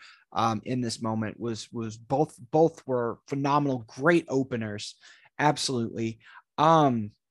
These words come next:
I did like the, the, I did like the speech. I won't go into a lot of details. I'll kind of just paraphrase it a little bit, but just basically, you know, m-, uh, before they played their final song,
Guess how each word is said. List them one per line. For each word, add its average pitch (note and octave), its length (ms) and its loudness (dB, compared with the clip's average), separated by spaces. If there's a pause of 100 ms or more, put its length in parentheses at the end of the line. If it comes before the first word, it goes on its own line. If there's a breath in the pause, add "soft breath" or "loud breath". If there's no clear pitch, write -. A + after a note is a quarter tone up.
(1500)
I D#3+ 80 2
did F3+ 240 4
like D#3+ 320 4
the, C#3+ 320 2
the, C3 300 -2 (100)
I C#3+ 60 -2
did C#3 240 -6
like C#3+ 180 0
the B2+ 80 -4
speech. - 640 -4
I C#3 80 -2
won't C#3 240 -2
go C3 220 -2
into B2 480 -8
a A#2 80 -10
lot A#2+ 180 -4
of A#2+ 120 -6
details. A#2 580 -4
I'll A#2 180 -6
kind A#2 240 -8
of G#2+ 100 -6
just - 200 -14
paraphrase A2 520 -6
it A2 60 -6
a G#2+ 40 -6
little G#2+ 280 -8
bit, A2 300 -6 (480 loud breath)
but D3+ 120 2
just F3 280 -2
basically, C3+ 640 4
you B2 240 -2
know, A#2+ 180 -4
m-, A2+ 260 -4 (120)
uh, A#2+ 220 -4 (320)
before C#3+ 320 0
they C3+ 140 0
played C3 240 -2
their A#2+ 140 -2
final A#2 360 -4
song, A2 420 -6